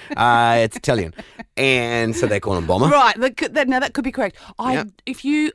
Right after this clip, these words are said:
Speaker 2: oh, we know them. We go to dinner with them. I do not know his
Speaker 1: Steve.
Speaker 2: real name.
Speaker 1: Steve Bomdistio.
Speaker 2: Steve. <laughs>
Speaker 1: Steve
Speaker 2: We call him
Speaker 1: Bomdistio.
Speaker 2: Bomb for short.
Speaker 1: Oh, bombastic. That's what I call him.
Speaker 2: <laughs> Oh, maybe that's where it came from.
Speaker 1: Oh, give me another. Who else we got?
Speaker 2: Uh,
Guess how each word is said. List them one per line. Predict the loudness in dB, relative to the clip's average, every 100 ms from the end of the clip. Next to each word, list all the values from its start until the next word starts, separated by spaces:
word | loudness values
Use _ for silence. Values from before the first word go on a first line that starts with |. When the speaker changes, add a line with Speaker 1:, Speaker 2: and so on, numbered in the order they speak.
| -4
Speaker 2:
oh, | -2
we | 0 2
know | 2 0 -2
them. | -4
We | -6
go | -8 -10
to | -10
dinner | -8 -8
with | -8
them. | -12 -6
I | -4 -4
do | -8 -8 -6
not | -6 -8
know | -8 -6 -6 -6 -10 -12
his | -10 -10 -10 -12
Speaker 1:
Steve. | -4 0
Speaker 2:
real | 2 0
name. | -6 -8 -12 _
Speaker 1:
Steve | -14 -4 2
Bomdistio. | 2 4 2 4 4 2 0
Speaker 2:
Steve. | -4 -4 -8 -8
<laughs> | -8 -14 _
Speaker 1:
Steve | -6 2 2
Speaker 2:
We |
call | 4
him | 2 2 6 6 6
Speaker 1:
Bomdistio. |
Speaker 2:
Bomb | 2 2
for | 0 -6
short. | -2 -2 -2 -2
Speaker 1:
Oh, | -2
bombastic. | 2 2 2 0 0 0 0 -4 -16 -10 -4
That's | -2 2
what | 4
I | 4 4
call | 4 4
him. | 2
Speaker 2:
<laughs> | 0
Oh, |
maybe | 2 2 2
that's | 0 -2
where | -4
it | -6
came | -4 -4 -4
from. | -4 -6 -2
Speaker 1:
Oh, | -2 2 2
give | 4
me | 4
another. | 4 4
Who | 4 4
else | 2
we | 0 2
got? | 2
Speaker 2:
Uh, | 2